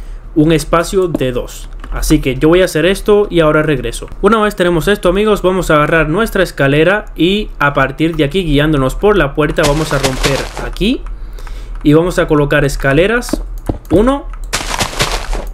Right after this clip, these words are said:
Rompemos aquí abajo dos. Y aquí en el tercero lo vamos a romper y vamos a vaciar todo esto a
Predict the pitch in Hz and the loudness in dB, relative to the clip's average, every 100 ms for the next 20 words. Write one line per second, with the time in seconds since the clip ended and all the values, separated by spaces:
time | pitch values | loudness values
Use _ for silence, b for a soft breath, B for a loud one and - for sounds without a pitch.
0 | - - - - - - - - - - | -8 -8 -8 -8 -10 -8 -6 -4 -4 -4
1 | 135 131 147 156 151 139 147 147 139 127 | -4 0 0 2 0 0 0 0 0 -4
2 | 117 139 165 262 - - - - - - | -4 2 2 2 -2 -8 -6 -4 -4 -4
3 | - - - - 226 247 185 185 185 - | -4 -2 -2 0 0 2 0 -2 -2 -2
4 | 180 214 196 147 135 131 143 147 220 - | 0 2 2 2 0 0 0 0 0 -4
5 | - - - - - - - - - - | -6 -6 -6 -6 -4 -6 -6 -6 -6 -6
6 | - - - - - - - - - - | -12 -10 -8 -8 -8 -8 -10 -10 -8 -8
7 | - - - - - - - - - - | -8 -8 -10 -10 -10 -8 -6 -8 -10 -10
8 | - - - - - - - 151 139 165 | -10 -8 -6 -6 -8 -10 -6 0 2 2
9 | 160 143 202 214 170 147 143 147 - - | 0 0 0 0 -2 0 0 0 -4 -8
10 | - - - - - - 208 196 196 190 | -10 -8 -8 -8 -4 0 2 2 2 2
11 | 175 156 151 147 135 - - 196 247 233 | 2 2 2 0 0 -4 2 4 6 4
12 | 180 151 165 170 196 208 B B - - | 2 4 2 0 0 0 B B -10 -8
13 | - 165 196 214 | -2 2 0 -2